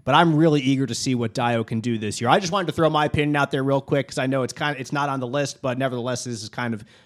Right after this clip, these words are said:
the, the, the, uh, the, the place to say it. So anyway, Chap, uh, what about you? Uh, eight-plus sacks for multiple Colts this year.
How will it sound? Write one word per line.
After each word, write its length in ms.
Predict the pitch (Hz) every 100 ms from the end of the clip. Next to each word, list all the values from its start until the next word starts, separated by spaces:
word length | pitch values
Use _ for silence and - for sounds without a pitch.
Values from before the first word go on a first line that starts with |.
| _
the, 180 | 120 113
the, 380 | 113 110 107 107
the, 180 | 113 107
uh, 120 | 107
the, 160 | 113 110
the 80 | -
place 300 | 110 143 120
to 100 | -
say 280 | - 123 101
it. 120 | 101
So 200 | - 113
anyway, 360 | 127 135 123 113
Chap, 380 | - 135 110 120
uh, 280 | 113 110 110 -
what 260 | 120 127 135
about 240 | 131 123
you? 200 | 120 107
Uh, 100 | 104 107
eight-plus 420 | 147 139 - 135
sacks 320 | - 127 110 -
for 80 |
multiple 380 | 117 113 113 110
Colts 300 | - 104 -
this 200 | 110 -
year. 200 | 117 110